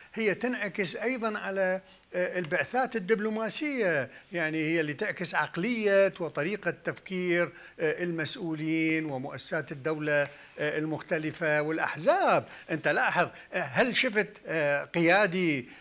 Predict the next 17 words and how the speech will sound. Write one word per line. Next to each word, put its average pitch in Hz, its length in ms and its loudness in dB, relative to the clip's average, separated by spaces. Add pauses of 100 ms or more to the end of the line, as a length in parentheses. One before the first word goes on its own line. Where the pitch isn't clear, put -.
في 151 280 0
كل 226 380 0
من 151 180 0
هذه 160 240 -2
الأحزاب 165 500 0
الموجودة 156 520 -2
اليوم 156 260 -2
في 135 100 -12
السلطة 160 680 -2 (240)
من 160 160 -4
ألفين 170 340 0 (100)
وثلاثة - 440 0
لليوم 156 580 0 (220)
يتحدث 214 520 0
عن 220 140 -4
مشكلات 147 480 -2
الشعب، 151 440 -2